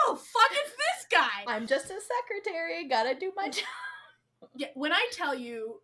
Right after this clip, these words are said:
Speaker 1: the, the bit parts with no lines, like, the guy who
Speaker 2: It's
Speaker 1: played the husband in The Glory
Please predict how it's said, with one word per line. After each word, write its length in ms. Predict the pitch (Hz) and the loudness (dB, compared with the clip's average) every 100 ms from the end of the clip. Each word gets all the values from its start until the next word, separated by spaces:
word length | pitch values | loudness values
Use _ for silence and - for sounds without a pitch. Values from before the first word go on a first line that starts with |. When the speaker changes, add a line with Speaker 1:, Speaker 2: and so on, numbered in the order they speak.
| 247 | -10
Speaker 1:
the, 320 | 254 277 247 _ _ _ _ 247 254 | -4 -4 -4 _ _ _ _ -14 -8
the 400 | 262 254 233 196 202 - | -6 -8 -10 -16 -20 -2
bit 300 | 320 427 - | 0 0 -4
parts 420 | - 320 330 - | 0 2 2 -4
with 160 | 285 285 | -6 -4
no 200 | 254 247 | -4 -2
lines, 880 | 247 220 208 254 403 539 571 - _ _ - - | -2 -4 -8 -8 -8 -10 -14 -16 _ _ -20 -4
like, 300 | 294 302 254 240 - | 4 4 4 -10 -6
the 100 | 311 | 0
guy 180 | 277 349 | 2 4
who 80 | 403 | 2
Speaker 2:
It's 80 | 403 | 2
Speaker 1:
played 200 | 370 320 | 0 2
the 80 | 302 | 0
husband 480 | 311 302 - 330 | 2 0 0 0
in 120 | 339 294 | 2 0
The 80 | |
Glory 640 | 269 262 269 262 - - | 0 -2 -2 -2 -6 -16